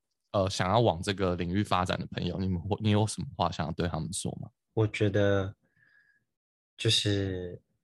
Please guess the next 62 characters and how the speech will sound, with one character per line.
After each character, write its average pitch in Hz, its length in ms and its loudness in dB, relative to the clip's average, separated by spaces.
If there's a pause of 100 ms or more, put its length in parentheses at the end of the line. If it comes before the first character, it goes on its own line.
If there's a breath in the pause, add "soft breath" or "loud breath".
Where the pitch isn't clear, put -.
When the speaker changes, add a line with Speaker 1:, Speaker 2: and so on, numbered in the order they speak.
(760)
Speaker 2:
我 117 100 6
不 110 100 4
会 127 160 10
说 110 600 4 (340)
要 113 100 4
大 110 100 2
家 104 160 4
保 98 220 0
持 - 160 -8
坚 101 220 0
强， 92 220 0
或 101 120 0
是 92 160 -4
不 95 140 0
要 92 100 4
害 98 220 0
怕， 95 240 0
不 90 100 -4
要 98 100 0
怕 98 220 -2
挫 101 240 2
折 90 140 -2
什 - 140 -4
么 92 140 -8
的。 90 160 -2 (520 soft breath)
Speaker 1:
嗯。 107 180 0
Speaker 2:
因 139 80 6
为 139 40 6
我 123 60 8
们 101 120 4
是 107 100 2
人， 95 200 0 (160)
我 113 120 2
们 107 120 6
一 104 40 2
定 110 160 6
会 107 280 4 (220)
经 110 160 0
历 107 120 4
这 101 140 2
一 98 80 2
些。 92 400 0 (400)
但 131 300 6 (560)
好 - 280 2
的， 101 280 0
真 131 160 4
正 127 160 6
重 117 160 4
要 107 140 6
的 95 60 0
事 104 200 -4
情 87 240 -4
是， 95 320 -2 (460)
你 107 80 0
要 107 100 6
去 113 160 4
拥 92 180 2
抱 107 200 4
这 98 100 -6
些 98 140 2
感 - 240 -2
受， 90 380 0